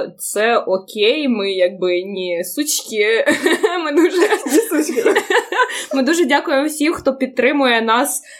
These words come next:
Speaker 1: прослуховуваннями, коментарями, репостами і просто тим, що ви розказуєте друзям про те, що є такий подкаст, є такий канал.
Speaker 2: І є такі танці.
Speaker 1: Є такі Оленка і Алінка. <laughs> Е, вот. Тому дякуємо всім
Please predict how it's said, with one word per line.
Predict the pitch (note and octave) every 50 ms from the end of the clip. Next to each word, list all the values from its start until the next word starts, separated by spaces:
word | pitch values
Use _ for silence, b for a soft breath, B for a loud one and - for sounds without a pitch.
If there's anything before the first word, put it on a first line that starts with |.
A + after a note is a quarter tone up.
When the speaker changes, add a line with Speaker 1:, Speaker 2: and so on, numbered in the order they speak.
| B B B -
Speaker 1:
прослуховуваннями, | - A#3+ A#3+ C4 B3+ - - A#3+ A#3+ A#3+ - - G#3 A3 A#3+ A#3 G#3+ F#3+ F3+ F3 F3 E3+ F3 E3+ E3
коментарями, | - - A3+ A#3 A#3+ A#3 A#3+ A#3+ A#3+ A3 G#3 G3 E3+ E3+ F3+ F#3 F3+ F3 E3 E3
репостами | E3 F#3 F3+ - - G3+ A3 B3 C4 - - - - F#3+ F#3+
і | F3+
просто | F3+ - A3+ C#4 C#4 - - -
тим, | A#3+ B3
що | B3+ - C4 A3
ви | G#3+ G#3 G3+ G3+
розказуєте | G#3+ - - A3 A3 A#3+ A#3 A#3 A#3 A3+ - G#3
друзям | G3 G3+ A3 A#3+ C4 B3+ B3+ A#3 A3 G#3+
про | - - G3+
те, | G3+ - G#3+ A3
що | A3+ - - G3+
є | E3+ A3 A#3 A#3
такий | A#3+ A#3 G3+ G3+
подкаст, | G3+ F3+ F3 - - A3+ C4 D#4 D#4 - -
є | F#3+ F#3
такий | - F3 - F3 E3+ E3+
канал. | - F#3 F3 G3 A#3+ D#4 E4+ D#4+ B B B B B B
Speaker 2:
І | C4 C4
є | A#3+ B3+
такі | C4 B3+ B3 C4 B3
танці. | - G#3+ A3+ B3 B3 A#3+ - F#3+ F#3+ - - _ _ _ -
Speaker 1:
Є | B3 A3+ A3
такі | A3+ B3 A#3+ - - A3 A3 G#3+ -
Оленка | - A3 A3 G#3 A#3 A#3 A#3 G#3+
і | F#3 F#3
Алінка. | F#3+ G#3 B3+ C#4+ D#4+ - - A3 G#3+ - - -
<laughs> | A4+ F#4+ - - - A#4 C5 - - - - - G#4+ - - - - - - B A5+ A5+ A5+ A#5 G#5 B B B B B
Е, | D4+ C#4 B3 A#3+ A#3+ A#3+ A#3+ A#3 A3+ - - G3
вот. | - G3+ F3+ - - -
Тому | - A3+ A3+ A#3+ C#4 E4+ F4 E4 - - - _ _
дякуємо | G3 F#3 A3+ A#3 C4 C4 C4 C#4 C4 A#3 A3+ G#3+
всім | G#3 G#3 - - B3 C#4 F4 F#4 F4+ D#4 B3